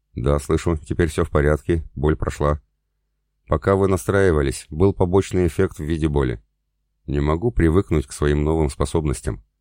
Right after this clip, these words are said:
«Не забывайте о них, побольше тренируйтесь. Чем больше вы будете тренироваться, тем больше способностей появится».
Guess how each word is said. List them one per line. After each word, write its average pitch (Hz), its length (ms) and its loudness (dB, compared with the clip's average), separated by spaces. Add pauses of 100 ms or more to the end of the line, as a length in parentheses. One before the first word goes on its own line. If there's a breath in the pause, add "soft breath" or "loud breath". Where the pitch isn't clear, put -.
(520)
«Не 82 120 0
забывайте 90 520 2
о 78 60 4
них, 73 320 -2
побольше 87 400 0
тренируйтесь. 90 720 -2 (100)
Чем 82 200 -6
больше 87 280 0
вы 82 60 0
будете 85 340 -2
тренироваться, 85 760 -2 (400)
тем 104 220 2
больше 104 300 2
способностей 90 600 -2
появится». 78 560 0